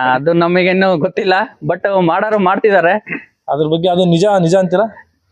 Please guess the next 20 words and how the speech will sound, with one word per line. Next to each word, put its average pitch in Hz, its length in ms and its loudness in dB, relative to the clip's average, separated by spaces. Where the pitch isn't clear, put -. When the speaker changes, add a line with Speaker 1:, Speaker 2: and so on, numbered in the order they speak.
Speaker 1:
ಇರ್ಬೋದು. 185 600 0
Speaker 2:
ಇರ್ಬೋದು, 160 720 2
ನಿಮ್ಗೆ 190 200 2
ಒಟ್ಟು 190 420 2
ಇರ್ಬೋದು. 196 340 0
Speaker 1:
ಇರ್ಬೋದು. 196 580 0
ನಾವು 185 180 0
Speaker 2:
ಕನ್ಫ್ಯೂಸ್ 202 320 2
ಅಲ್ಲಿ 233 140 0
Speaker 1:
ನಮ್-, - 20 0
Speaker 2:
ಇದೀರಾ 214 200 2
Speaker 1:
ಹಾ. 165 440 0
Speaker 2:
ನೀವು? 185 300 2
Speaker 1:
ನಾವು 165 180 -2
ನಮ್ಮ 165 200 0
ಅಮ್ಮನ 196 320 0
ನಂಬ್ಕೊಂಡ್ 190 340 -2
ಬರ್ತೀವಿ 175 360 -2
ಅಷ್ಟೇ 151 260 -2
ನಮ್ದು. 131 300 -2